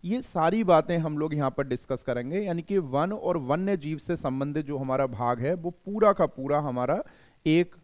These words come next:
बहुत ही महत्वपूर्ण, और उसको आप चाहो तो छोटे-छोटे डिवाइड जो पॉइंट हैं उसमें भी देख सकते हो, या हम as a whole पूरा डिस्कशन करेंगे, उसमें सारे के सारे टॉपिक ऑटोमेटिकली कवर हो जाएंगे। जो सबसे ज़्यादा एग्जाम में क्वेश्चंस आते हैं वो इस वाले पार्ट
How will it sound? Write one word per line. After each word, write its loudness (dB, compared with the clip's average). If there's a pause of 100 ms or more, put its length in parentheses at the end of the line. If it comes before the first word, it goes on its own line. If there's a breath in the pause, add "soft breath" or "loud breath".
(140)
बहुत -2
ही 0
महत्वपूर्ण, -2 (420 soft breath)
और 4 (100)
उसको -4
आप 4
चाहो 2
तो -4
छोटे-छोटे -2 (260)
डिवाइड 2 (100)
जो -6
पॉइंट -4
हैं 2
उसमें -4
भी -4
देख 0
सकते -6
हो, 2
या 2
हम -4 (320 soft breath)
as 4
a 4
whole 2
पूरा 0
डिस्कशन -2
करेंगे, 0
उसमें -6
सारे 4
के 2
सारे 2
टॉपिक -4
ऑटोमेटिकली -2
कवर 0
हो -8
जाएंगे। -8
जो -6
सबसे -4
ज़्यादा 2
एग्जाम -4
में -4
क्वेश्चंस -6
आते -4
हैं -8 (380 soft breath)
वो 4
इस 0
वाले 4
पार्ट 0